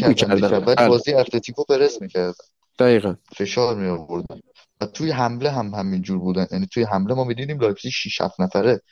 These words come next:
Speaker 1: حمله می‌کنه که بیان از فضای کناری سانس کنن، بعد اینا بیان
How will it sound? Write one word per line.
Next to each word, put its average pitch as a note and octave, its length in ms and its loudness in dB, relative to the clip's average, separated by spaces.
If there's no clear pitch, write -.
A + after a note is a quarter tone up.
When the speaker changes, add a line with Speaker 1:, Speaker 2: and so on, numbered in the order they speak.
Speaker 1:
حمله G2+ 320 -2
می‌کنه D3+ 460 -2
که C3 180 -2
بیان A2+ 380 -2
از G2+ 180 -6
فضای G2+ 540 0
کناری G2 440 -2
سانس A#2+ 360 -2
کنن، D#3 320 0
بعد C3+ 220 0
اینا A#2 200 0
بیان A#2 280 0